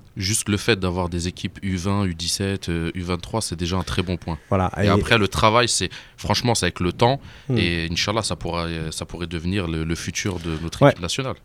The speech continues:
Speaker 2: Ouais, parce que justement, à la nomination de Boualem Sharif et de tout, tout,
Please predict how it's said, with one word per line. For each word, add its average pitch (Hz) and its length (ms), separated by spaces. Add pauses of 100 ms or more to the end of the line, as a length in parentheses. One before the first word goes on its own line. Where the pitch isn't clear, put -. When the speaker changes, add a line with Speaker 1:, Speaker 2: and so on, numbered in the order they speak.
(140)
Speaker 2:
Ouais, 139 200
parce 135 160
que 131 160
justement, 151 560
à 127 140
la 127 100
nomination 135 640
de 110 160
Boualem 104 380
Sharif 107 440
et 98 60
de 92 320
tout, 95 260 (100)
tout, 92 240